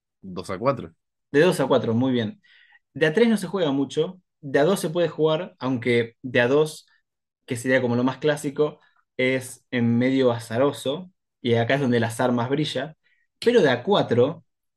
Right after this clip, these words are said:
Speaker 2: es donde el, el juego brilla, porque de a cuatro vos le repartís siete fichas a cada jugador y no hay más fichas. Entonces, a partir de ese momento, el juego queda ser, pasa a ser un juego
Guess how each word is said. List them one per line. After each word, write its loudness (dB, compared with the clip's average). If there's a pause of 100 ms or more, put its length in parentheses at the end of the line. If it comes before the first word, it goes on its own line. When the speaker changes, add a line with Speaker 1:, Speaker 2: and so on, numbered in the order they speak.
(100)
Speaker 2:
es 2
donde 2 (220)
el, 0
el -4
juego 4
brilla, -4 (320)
porque 2
de 0
a -2
cuatro 0 (200)
vos -2
le 2
repartís -2
siete -2
fichas 0
a 0
cada 2
jugador 2
y 2
no 0
hay -2
más -4
fichas. -8 (420)
Entonces, 2
a 0
partir 4
de 6
ese -2
momento, -2 (260)
el -2
juego 2
queda 2
ser, -4 (220)
pasa 0
a -6
ser 0
un 2
juego 6